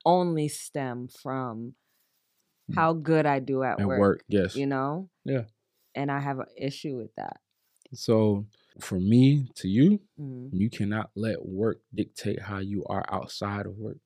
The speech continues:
Speaker 2: You have to move forward. You gotta keep going.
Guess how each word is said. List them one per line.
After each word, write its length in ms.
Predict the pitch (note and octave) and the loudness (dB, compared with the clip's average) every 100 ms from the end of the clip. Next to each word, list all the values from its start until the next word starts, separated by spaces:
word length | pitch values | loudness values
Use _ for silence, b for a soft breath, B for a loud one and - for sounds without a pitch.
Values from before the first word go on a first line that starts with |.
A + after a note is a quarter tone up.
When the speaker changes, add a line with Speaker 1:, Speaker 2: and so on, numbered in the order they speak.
| _ _ _ _ _ - | _ _ _ _ _ -2
Speaker 2:
You 160 | A2 | 0
have 280 | A2+ A2 G#2+ - | 0 -4 -6 -10
to 240 | - G2 F#2+ F#2 _ _ _ _ _ - | -8 -6 -6 -10 _ _ _ _ _ -12
move 320 | F#2+ G2 G2 | -8 -6 -6
forward. 480 | - - G2 G2+ - | -10 -8 -6 -4 -6
You 140 | G2 G#2 | -6 -6
gotta 140 | F#2+ | -6
keep 200 | - - | -10 -8
going. 300 | G#2 A#2+ | -2 -2